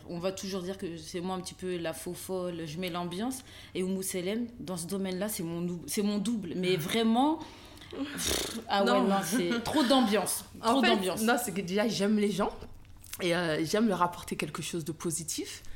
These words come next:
Speaker 2: Et moi, faut me voir, je peux parler à n'importe qui dans la rue, je te connais, je te connais pas. Alors, je, tu vas me parler, c'est comme si je te connais depuis vingt ans.
Speaker 1: <laughs>
Speaker 2: Donc voilà, je n'ai pas, en fait, de gui-, entre guillemets, de barrière.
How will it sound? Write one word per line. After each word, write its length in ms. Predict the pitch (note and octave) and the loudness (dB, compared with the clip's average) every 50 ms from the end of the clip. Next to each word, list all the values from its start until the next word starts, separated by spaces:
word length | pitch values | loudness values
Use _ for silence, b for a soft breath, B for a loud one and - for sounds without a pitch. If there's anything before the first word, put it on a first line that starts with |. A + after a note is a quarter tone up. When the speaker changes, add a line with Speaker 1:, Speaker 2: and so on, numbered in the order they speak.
| B B | B B
Speaker 2:
Et 160 | - F3 E3+ D#3+ | 0 0 0 2
moi, 160 | E3 F3+ G3+ | 0 -2 -2
faut 140 | G3+ - F3 | -2 -4 -4
me 60 | D#3+ | -2
voir, 180 | D#3 E3+ D3+ | -2 -4 -4
je 80 | - - | -4 -6
peux 100 | - E3 | -6 -4
parler 220 | D#3 F3 E3 E3 | -2 0 0 0
à 60 | D#3+ D#3+ | 0 0
n'importe 440 | E3+ G#3 G#3 - G#3 - - A3 G3+ | 0 -2 -4 -6 -10 -6 -6 -4 -4
qui 100 | - - F3 | -4 -4 -2
dans 120 | F3+ E3+ | 0 0
la 100 | E3 D#3+ | 0 0
rue, 100 | D#3 G3 | -2 -2
je 120 | G3+ - | -4 -4
te 80 | - G#3+ | -4 -6
connais, 300 | G#3+ G#3+ - A3+ G#3+ G3+ | -4 -2 -2 0 0 0
je 100 | G3+ - | -2 -2
te 80 | - A3 | -6 -6
connais 260 | G#3+ - G#3+ G3 F#3 | -4 -2 -2 0 -2
pas. 200 | F3+ - - A3+ | -2 -2 -2 -2
Alors, 240 | C4 - F3 D#3+ C#3+ | 0 -2 -2 -4 -6
je, 120 | - - D#3 | -8 -10 -10
tu 160 | D3+ - - | -8 -6 -4
vas 80 | - E3+ | -4 -4
me 40 | E3+ | -2
parler, 340 | - G3 F#3 F#3 F#3 A#3+ C4+ | -2 -2 0 0 0 -2 -2
c'est 120 | - - | -2 -4
comme 200 | F3 - G#3 A#3+ | -2 -2 -2 -2
si 100 | A#3+ - | -2 -4
je 60 | - - | -6 -6
te 80 | C#4 | -4
connais 240 | A3+ B3+ A#3+ A#3+ A#3 | -2 0 0 0 0
depuis 240 | A#3 A3 - B3 A3 | 0 -2 -2 -2 0
vingt 220 | A3 G#3 G#3 G#3 - | 0 0 0 2 0
ans. 60 | C4+ - - - - - - | 0 0 -4 -8 -12 -10 -10
Speaker 1:
<laughs> 300 | - - - - D4 G3+ | -10 -10 0 2 4 6
Speaker 2:
Donc 140 | A3 G#3+ G3 | 6 4 4
voilà, 280 | A3 G#3+ G#3+ C#4 D#4 | 4 4 6 6 6
je 80 | C#4+ C4+ | 6 6
n'ai 140 | B3+ A3 A#3 | 6 4 4
pas, 180 | - E4 E4 | 4 2 2
en 80 | D#4+ - | 4 4
fait, 120 | B3+ A#3 | 2 2
de 120 | G3+ G3+ A3 | 2 2 0
gui-, 240 | G3 F#3+ A3 G#3+ | 0 0 0 2
entre 220 | - G#3 G3 - A3 | 0 0 0 2 2
guillemets, 240 | G3+ A#3 A#3 A#3 G#3+ | 2 4 4 4 4
de 80 | G#3 | 2
barrière. 460 | G3+ F#3 F#3+ F#3 F#3 A#3 D4 C4+ G3 | 2 2 2 2 4 2 2 2 0